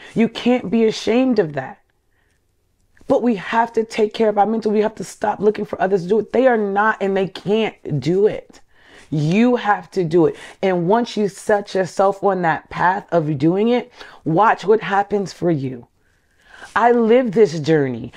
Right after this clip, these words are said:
When I come and I speak to you, I'm not speaking to you from a higher, holier than thou place that I've just figured it all out and I'm, huh? No. I just happen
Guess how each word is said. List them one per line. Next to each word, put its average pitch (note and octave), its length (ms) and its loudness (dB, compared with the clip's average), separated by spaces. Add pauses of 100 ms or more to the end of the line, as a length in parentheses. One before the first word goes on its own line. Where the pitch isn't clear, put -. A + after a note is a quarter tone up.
(120)
When G#3+ 180 2
I A3+ 120 0
come A#3+ 280 0
and A3 100 2
I G#3+ 120 0
speak - 420 -6
to E3 80 -12
you, F#3 160 4
I'm G#3 100 2
not A#3+ 140 -2
speaking G#3 320 -2
to G#3 100 -4
you G#3 60 2
from F3+ 180 -2
a D3+ 100 2
higher, F3+ 640 2 (160)
holier G3 420 6
than D#3+ 200 -4
thou F3+ 260 6
place F3+ 300 -2
that C#3+ 200 -4
I've E3+ 240 2
just E3 220 -8
figured F#3 320 0
it D#3+ 60 -4
all F3 240 4
out D#3+ 180 2
and E3+ 80 -6
I'm, E3 120 -4
huh? G#3 280 0 (260)
No. F3 760 2 (800)
I G#3 240 2
just B3 240 -2
happen G3 680 0